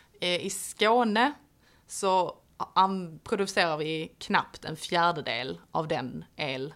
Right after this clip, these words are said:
som vi använder. Vi använder cirka tretton terawattimmar el om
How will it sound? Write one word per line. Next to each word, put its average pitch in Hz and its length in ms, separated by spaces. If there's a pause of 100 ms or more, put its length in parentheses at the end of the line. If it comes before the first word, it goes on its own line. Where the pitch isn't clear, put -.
(120)
som - 220
vi - 80
använder. - 520
Vi - 120
använder 160 420
cirka - 380
tretton - 680
terawattimmar 226 800
el 101 320 (440)
om - 280